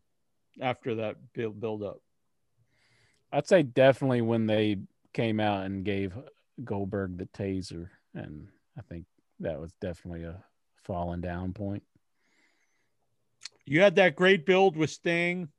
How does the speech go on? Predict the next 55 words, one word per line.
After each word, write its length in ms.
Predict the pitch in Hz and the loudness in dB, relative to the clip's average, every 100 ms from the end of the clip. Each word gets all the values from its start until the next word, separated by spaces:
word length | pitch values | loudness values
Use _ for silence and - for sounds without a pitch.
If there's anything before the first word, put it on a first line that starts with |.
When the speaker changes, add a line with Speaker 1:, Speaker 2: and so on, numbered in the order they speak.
| - | -8
Speaker 1:
and 160 | 131 131 | -4 0
then 280 | 143 139 127 | 0 0 -2
him 280 | 147 156 | 0 2
not 260 | 151 151 147 - _ _ _ _ | 4 4 2 -10 _ _ _ _
defeating 500 | 156 139 151 139 139 | -4 -2 0 2 0
the 80 | 131 | -2
N 140 | 123 120 | -4 -4
W 320 | 113 117 113 | -4 -4 -4
O 160 | 113 117 | -6 -10
was 180 | 113 | -14
a, 220 | 110 113 113 _ _ _ - | -14 -14 -14 _ _ _ -4
Speaker 2:
Mm-hmm. 320 | 92 85 82 | -2 -2 -4
Speaker 1:
for 60 | 82 | -8
me, 200 | 120 113 | -10 -12
was 220 | 123 - | -12 -10
really, 340 | 110 113 117 | -8 -8 -8
but 200 | 117 127 147 | -10 -4 2
that, 260 | 156 156 | 4 4
that 160 | 156 156 | 4 2
was 120 | 143 | 0
bad 300 | - 120 98 | -2 -4 -4
storytelling. 600 | - 92 90 - - 117 - - | -12 -14 -14 -16 -20 -20 -10 2
Speaker 2:
What 200 | 117 120 | 8 10
about, 280 | 127 120 | 10 8
like, 180 | 107 107 - | 8 2 2
the 140 | 104 | 0
introduction 640 | 98 104 107 98 95 - 98 | 2 0 2 2 2 2 0
of 160 | 92 | 2
a 60 | 92 | 0
wolf 340 | 92 101 101 - | 2 2 0 2
pack 360 | 113 107 110 - - - - 185 | 4 6 4 -2 -20 -20 -20 -8
and, 240 | 156 95 | -4 -2
like, 260 | 80 80 82 _ | -4 -4 -8 _
Speaker 1:
Yeah, 200 | 190 202 | 2 6
there, 120 | 220 | 6
I 40 | 233 | 4
Speaker 2:
so 40 | |
Speaker 1:
mean, 240 | 214 214 202 | 2 0 2
there 140 | 196 | 2
was 160 | 202 185 | 4 4
a 20 | |
lots 340 | 175 180 165 | 4 6 4
of 100 | 156 | -2
things 260 | - 147 127 | -2 -2 0
after 300 | 135 120 127 | 0 0 -4
that. 140 | 113 | -6
It 60 | 117 | -4
was 140 | 131 | -6
just 220 | 117 143 - | -6 -6 -6
too 160 | 139 | -6
much, 520 | 123 113 - - - - | -4 -6 -8 -14 -20 -12
you 120 | 175 | -8
know. 240 | 123 113 110 | -6 -6 -6
Speaker 2:
Mm-hmm. 720 | 95 85 80 76 _ _ - | -6 -4 -8 -10 _ _ -8
Mm-hmm. 300 | 85 82 82 | -6 -6 -8